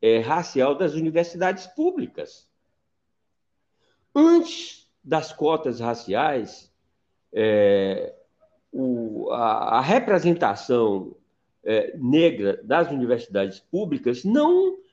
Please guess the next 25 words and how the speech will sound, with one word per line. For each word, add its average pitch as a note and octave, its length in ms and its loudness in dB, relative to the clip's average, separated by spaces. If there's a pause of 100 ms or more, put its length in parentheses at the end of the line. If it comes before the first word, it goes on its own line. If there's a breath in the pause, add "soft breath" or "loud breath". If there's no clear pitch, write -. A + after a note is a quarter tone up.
(140)
ia B3+ 480 2
além G#3+ 480 0
de A2 100 -6
dez F#2+ 220 -4
por - 120 -20
cento. - 300 -10 (1300)
Essa B3 720 -2
era A3+ 640 0 (140)
uma, G#3+ 580 0 (400)
é, B2 280 2
realidade D#3 680 0
do E3+ 80 -6
ponto F#3+ 240 0
de B2 80 -4
vista, F3+ 480 -2
vamos C3 240 -4
dizer A#2 140 -2
assim, A2+ 380 -4 (220)
físico, F#2 800 -6 (400)
do B2 100 -4
ponto C#3 240 0
de G#2+ 60 -10
vista, E3 680 -2
é, A2 600 2
concreto, C3+ 800 0